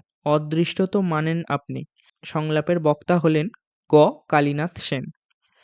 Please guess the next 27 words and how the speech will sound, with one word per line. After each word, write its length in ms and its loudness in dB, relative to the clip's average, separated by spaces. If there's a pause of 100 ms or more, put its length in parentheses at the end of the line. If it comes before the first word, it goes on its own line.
(300)
দশ 300 2
নম্বর, 320 -4 (500)
এ 120 4
জগৎ, 520 4 (500)
উত্তর 320 -2
গ, 320 2
স্বপ্ন 540 -4
নয়। 160 -8 (580)
এগারো 300 2
নম্বর, 380 2 (140)
দেহ 340 4
চায়, 260 0 (220)
দেহ 220 2
কি 280 -4
চায়? 200 -2 (140)
উত্তর 360 -2
ঘ, 320 0
সবুজ 440 0
বাগান। 340 -2 (920)
বারো 260 2
নম্বর, 340 -2 (140)
গলিত 400 4
সোনার 440 0
মতো 300 0
উজ্জ্বল 520 0
আলোর 300 0
স্তম্ভ, 480 -6